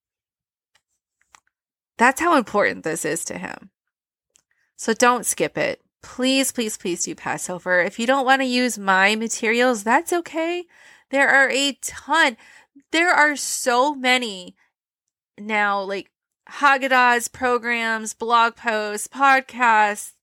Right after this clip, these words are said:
things that you can get about, like, Messianic Passovers, Christian Passovers, because you wanna do a Passover that is centered around Yeshua.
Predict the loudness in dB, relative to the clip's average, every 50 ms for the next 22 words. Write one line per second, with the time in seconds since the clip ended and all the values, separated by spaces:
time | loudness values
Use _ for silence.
0 | _ -4 -4 -2 -2 -4 -6 -6 -6 -4 -4 -8 _ -8 -10 -10 -12 _ _ 2
1 | 2 4 4 2 0 -2 -4 -6 -6 -6 _ 2 4 4 4 4 2 0 -2 -6
2 | _ _ _ _ _ _ _ _ -10 -10 -10 -8 -2 0 0 0 0 -2 -4 -2
3 | 0 2 2 2 0 -2 2 2 2 2 2 0 -2 -2 -4 -4 -4 -4 -4 -2
4 | -2 -2 -4 -4 -8 -10 _ -20 _ _ _ -10 -6 -4 -4 -2 -2 -2 -4 -4
5 | 0 2 2 2 2 0 -4 -8 -8 -8 -6 -4 -4 -4 -4 -6 -8 -12 _ _
6 | _ -20 -20 _ -12 -2 0 0 2 2 2 2 2 2 4 2 2 2 2 2
7 | 2 2 0 -2 -4 -2 -2 0 0 0 0 0 -2 -6 0 0 0 0 0 -4
8 | -6 -6 -6 -6 -6 -6 -6 -6 -6 -10 -8 -6 -6 -6 -6 -8 -8 -10 -12